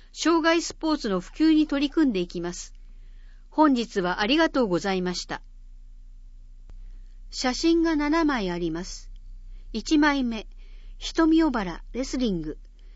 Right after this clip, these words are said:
自衛隊の制服を着て、右肩の前に軽く握った拳を上げています。二枚目、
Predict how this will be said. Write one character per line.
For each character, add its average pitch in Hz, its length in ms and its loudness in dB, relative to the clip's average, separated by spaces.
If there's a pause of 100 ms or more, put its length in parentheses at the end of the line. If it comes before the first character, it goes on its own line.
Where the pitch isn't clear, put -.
(640)
自 247 220 0
衛 339 140 4
隊 339 240 4
の 320 100 4
制 302 220 0
服 269 320 -4
を 254 80 -2
着 - 120 -16
て、 - 320 -4
右 233 260 -4
肩 330 260 0
の 302 100 2
前 277 260 0
に 180 300 -6
軽 254 240 -4
く 320 120 0
握 294 240 2
っ - 40 -10
た 294 120 -6
拳 247 120 -2
を 247 340 -2
上 208 60 -2
げ 196 140 -4
て 185 100 -6
い 175 120 -2
ま 165 120 -8
す。 - 240 -14 (1300)
二 214 160 0
枚 277 260 0
目、 240 220 -6